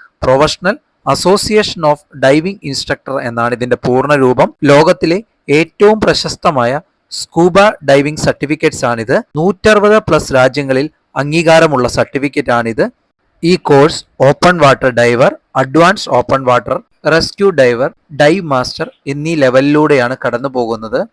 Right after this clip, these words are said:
ഇവയെ കൂടാതെ എൻ എ യു ഐ നാഷണൽ അസോസിയേഷനിൽ അണ്ടർ വാട്ടർ ഇൻസ്ട്രക്ടർ, എസ് എസ് ഐ സ്കൂബ സ്കൂൾ ഇന്റർനാഷണൽ എന്നീ സർട്ടിഫിക്കറ്റുകൾ ഇതിലുണ്ട്. ഇന്ത്യയിൽ ഈ കോഴ്സ് പഠിച്ചിറങ്ങുന്നവർക്ക്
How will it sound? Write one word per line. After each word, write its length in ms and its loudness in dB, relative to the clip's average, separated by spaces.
ഇവയെ 320 2
കൂടാതെ 580 0
എൻ 300 -2
എ 120 0
യു 320 4
ഐ 140 0
നാഷണൽ 500 -4
അസോസിയേഷനിൽ 800 -4
അണ്ടർ 260 -2
വാട്ടർ 360 2
ഇൻസ്ട്രക്ടർ, 600 -4
എസ് 240 -2
എസ് 220 -2
ഐ 120 -2
സ്കൂബ 500 0
സ്കൂൾ 320 -2
ഇന്റർനാഷണൽ 680 -2
എന്നീ 220 -6
സർട്ടിഫിക്കറ്റുകൾ 920 -6
ഇതിലുണ്ട്. 480 -6
ഇന്ത്യയിൽ 640 2
ഈ 100 2
കോഴ്സ് 480 2
പഠിച്ചിറങ്ങുന്നവർക്ക് 1080 0